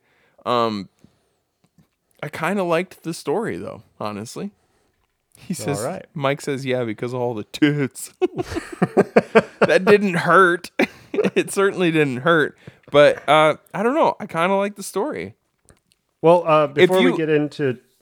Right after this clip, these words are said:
Speaker 2: oh,
Speaker 1: Oh,
Speaker 2: go.
Speaker 1: yeah, yeah. Go ahead, go ahead, go ahead.
Speaker 2: I wanted to just run by the cast 'cause Mike usually does this. Um, so this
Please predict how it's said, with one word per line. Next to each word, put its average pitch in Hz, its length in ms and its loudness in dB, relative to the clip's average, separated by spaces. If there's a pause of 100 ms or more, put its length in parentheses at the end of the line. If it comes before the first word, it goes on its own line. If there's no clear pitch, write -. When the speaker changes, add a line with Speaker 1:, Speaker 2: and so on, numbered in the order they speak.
(140)
Speaker 2:
oh, 117 260 4
Speaker 1:
Oh, 160 140 6
Speaker 2:
go. 151 80 4
Speaker 1:
yeah, 147 60 6
yeah. 139 220 4
Go 156 140 0
ahead, 151 220 2
go 135 80 2
ahead, 135 200 0
go 123 80 -6
ahead. 110 240 -6
Speaker 2:
I 147 100 2
wanted 156 220 4
to 139 160 4
just 127 200 -6
run 131 200 2
by 120 180 2
the 107 80 -6
cast 110 480 -2
'cause 101 200 -10
Mike 113 220 -6
usually 104 280 -6
does 101 240 -4
this. 104 380 -8
Um, 110 360 -2 (380)
so 147 120 -2
this 185 320 2